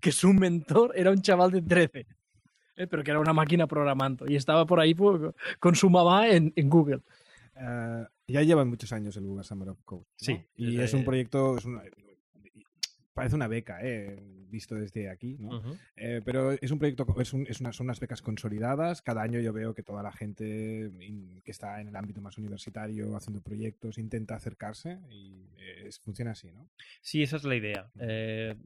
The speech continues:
Speaker 3: se abre la convocatoria en torno al mes de febrero.
Speaker 2: Ujú.
Speaker 3: Eh, en ese momento, pues, empiezan, como os digo, este doble proceso de, eh, propuestas, tanto, eh, alumnos que quieren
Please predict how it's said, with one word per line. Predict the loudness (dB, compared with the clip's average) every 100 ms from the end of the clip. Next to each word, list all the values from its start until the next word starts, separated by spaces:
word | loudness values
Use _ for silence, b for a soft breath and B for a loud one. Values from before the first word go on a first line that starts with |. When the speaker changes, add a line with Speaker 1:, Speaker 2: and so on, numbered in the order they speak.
| -20 -20
Speaker 3:
se | -12 -6
abre | -6
la | -6
convocatoria | -6 -6 -6 -6 -6 -4 -4 -6 -8 -12 -18 -20 _
en | -16
torno | -14 -10
al | -10
mes | -10 -12
de | -16
febrero. | -12 -8 -8 -8 -12 _
Speaker 2:
Ujú. | -14 -12 -14 -18 _ _
Speaker 3:
Eh, | -14 -12 -10
en | -10
ese | -10
momento, | -8 -8 -8 -10
pues, | -12 -12
empiezan, | -14 -12 -12
como | -10 -14 -14
os | -12
digo, | -10 -10
este | -12
doble | -14 -10 -12
proceso | -14 -20 -20 -20 -18
de, | -16 -16 -16 -18 -20 -20
eh, | -20
propuestas, | -16 -12 -12 -14 -16 -16
tanto, | -18 -18 -18 -20 _ _
eh, | -20 -20 -20 -20 -20
alumnos | -16 -12 -12 -14
que | _
quieren | -20 -18 -16 -18